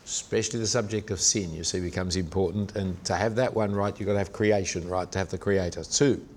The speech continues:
Jesus as Lord is the basis of that relationship.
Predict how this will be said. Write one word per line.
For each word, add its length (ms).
Jesus 400
as 180
Lord 460
is 140
the 80
basis 500
of 60
that 120
relationship. 600